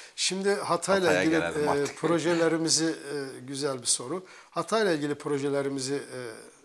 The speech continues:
Speaker 1: söylerken, e, şuna özellikle temas etmek istiyorum. E, inşallah seksen bir ile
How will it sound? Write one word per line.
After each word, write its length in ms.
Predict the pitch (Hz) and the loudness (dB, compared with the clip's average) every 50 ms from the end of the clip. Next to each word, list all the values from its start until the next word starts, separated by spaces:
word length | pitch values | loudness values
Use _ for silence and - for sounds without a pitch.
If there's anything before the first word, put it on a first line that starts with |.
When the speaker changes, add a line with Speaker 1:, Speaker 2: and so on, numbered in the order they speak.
| - _ - | -20 _ -8
Speaker 1:
söylerken, 720 | - - - - 151 143 156 190 196 - - 147 139 147 165 - - - - - - - - _ _ - | -6 -6 -4 -4 -4 -2 -2 -4 -4 -4 -6 -8 -8 -8 -10 -16 -20 -20 -20 -20 -20 -20 -20 _ _ -12
e, 40 | 139 135 135 131 127 127 127 135 | -10 -8 -8 -8 -10 -12 -14 -12
şuna 320 | 135 - - - 170 165 165 | -8 -6 -6 -4 -4 -4 -4
özellikle 560 | 147 151 147 139 156 165 165 165 - 151 147 | -4 -4 -4 -2 -2 -2 -4 -4 -8 -10 -10
temas 380 | - 147 143 143 147 131 - 151 | -8 -6 -4 -2 0 0 0 -2
etmek 320 | 143 - - 151 143 127 | -4 -8 -8 -6 -2 0
istiyorum. 440 | - - - - 120 120 151 180 180 - - - - - - - _ _ - | 0 0 0 -4 -6 -6 -8 -8 -10 -14 -20 -20 -20 -20 -20 -20 _ _ -16
E, 60 | 131 135 127 127 123 117 - - - - - | -14 -12 -12 -12 -14 -14 -16 -18 -14 -8 -6
inşallah 580 | 185 202 - - - 170 139 123 127 147 170 156 - - _ _ _ _ _ _ _ _ _ _ _ _ _ _ _ - | -4 -4 -2 -2 0 0 0 -2 -2 -6 -6 -8 -14 -20 _ _ _ _ _ _ _ _ _ _ _ _ _ _ _ -2
seksen 500 | - - - 165 - - 185 190 190 202 | 0 0 0 2 0 0 0 0 -2 -4
bir 100 | 214 175 | -6 -6
ile 360 | 160 143 139 151 175 - | -6 -6 -6 -6 -6 -8